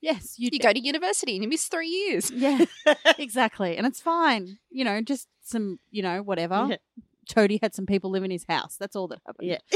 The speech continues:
Speaker 1: Um,
Speaker 3: God, really, when you boil it down.
Speaker 1: Yeah. <laughs>
Speaker 3: <laughs>
Speaker 1: Um, but the three of us and a lot of the Neighbours community have seen every episode for, like, at least ten years.
Speaker 3: Mm.
Speaker 1: <laughs> Yeah.
Speaker 2: Yeah.
Speaker 1: Yeah.
Speaker 3: And I went to, like, looking at my fetch box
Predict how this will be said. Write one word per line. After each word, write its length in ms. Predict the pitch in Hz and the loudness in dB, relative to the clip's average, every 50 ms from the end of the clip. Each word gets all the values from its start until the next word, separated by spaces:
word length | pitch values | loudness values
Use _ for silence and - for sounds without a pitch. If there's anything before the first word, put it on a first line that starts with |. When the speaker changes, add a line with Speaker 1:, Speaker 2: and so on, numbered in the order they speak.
| - - - - - - - - | -2 -2 -2 2 4 4 6 6
Speaker 1:
Um, 260 | - 226 262 220 214 196 | 8 6 6 6 4 2
Speaker 3:
God, 260 | - 254 247 254 226 | -2 -2 -2 -2 -2
really, 320 | 175 185 208 220 214 196 | -2 0 0 0 2 0
when 140 | 190 190 202 | 2 2 2
you 80 | 196 185 | 2 2
boil 300 | 175 196 185 180 180 175 | 4 4 4 4 4 2
it 100 | - - | -2 -4
down. 320 | - 180 175 170 170 175 | -4 -4 -4 -4 -6 -2
Speaker 1:
Yeah. 300 | 247 254 233 196 233 285 226 - - 254 285 | 2 4 6 6 6 6 4 2 2 2 4
<laughs> 220 | 254 339 - - - | 4 2 0 0 -2
Speaker 3:
<laughs> 180 | 330 - - | -2 -2 0
Speaker 1:
Um, 320 | - 226 226 226 208 196 - - - - 262 _ _ | 0 2 2 2 0 -2 -8 -10 -10 -10 -10 _ _
but 220 | - 262 269 - - _ _ _ _ _ _ _ _ _ _ _ | 6 6 6 6 4 _ _ _ _ _ _ _ _ _ _ _
the 160 | - 208 233 226 | -4 -2 -2 0
three 240 | - 247 285 226 | 0 2 2 2
of 80 | 185 165 | 2 2
us 480 | 170 156 147 143 208 - - - - - _ - | 2 2 4 2 2 0 -2 -12 -18 -20 _ -8
and 180 | 180 180 175 175 | -6 -4 -4 -4
a 60 | 175 | -4
lot 240 | 156 170 175 180 175 | -4 -2 -2 -2 -2
of 120 | 165 156 | -4 -6
the 100 | - 175 | -6 -6
Neighbours 680 | 165 165 151 180 180 170 170 165 170 - - - - - _ _ - | -6 -4 -2 -2 -2 -2 -2 -6 -6 -10 -12 -14 -16 -16 _ _ -6
community 580 | - 190 185 175 160 165 151 135 135 135 127 - | 0 0 0 0 0 -2 -6 -6 -10 -12 -14 -16
have 160 | - - 190 | -16 -16 -10
seen 200 | - - 180 156 | -6 -6 -6 -4
every 240 | 160 175 165 175 160 | -6 -6 -4 -2 -2
episode 460 | 165 160 - - - 175 156 156 160 - - | -2 -2 -4 -6 -6 -4 -4 -4 -4 -6 -6
for, 80 | - 160 | -6 -4
like, 220 | - 135 - - - | -4 -4 -6 -6 -6
at 140 | - 170 - | -8 -6 -6
least 240 | 156 147 - - | -6 -8 -10 -10
ten 220 | - - 160 - 147 | -10 -10 -10 -8 -8
years. 340 | 117 - - 156 - - 165 | -8 -8 -6 -4 -4 -4 -4
Speaker 3:
Mm. 160 | - - 143 _ | -4 -8 -14 _
Speaker 1:
<laughs> 60 | _ | _
Yeah. 160 | - 208 - - - | -10 -10 -8 -6 -2
Speaker 2:
Yeah. 300 | 208 196 175 170 165 185 - - - - _ _ _ _ _ _ | 0 0 0 0 -2 -4 -6 -12 -20 -20 _ _ _ _ _ _
Speaker 1:
Yeah. 160 | - 170 139 240 | -6 -2 2 2
Speaker 3:
And 140 | 233 233 - | 2 4 6
I 180 | - 247 269 277 | 6 6 8 8
went 200 | 294 285 202 - | 6 4 2 2
to, 260 | - - 202 160 - - | 2 4 4 4 4 2
like, 180 | - 196 190 - | 0 0 0 0
looking 260 | 220 240 214 214 196 | 0 -2 0 0 0
at 60 | 165 | 2
my 140 | 156 160 151 | 2 2 0
fetch 420 | - - 180 - - - - - | 0 -2 -4 -4 -4 -6 -6 -4
box 500 | - 135 120 - - - - - - - | -2 -4 -4 -4 -8 -10 -12 -12 -12 -12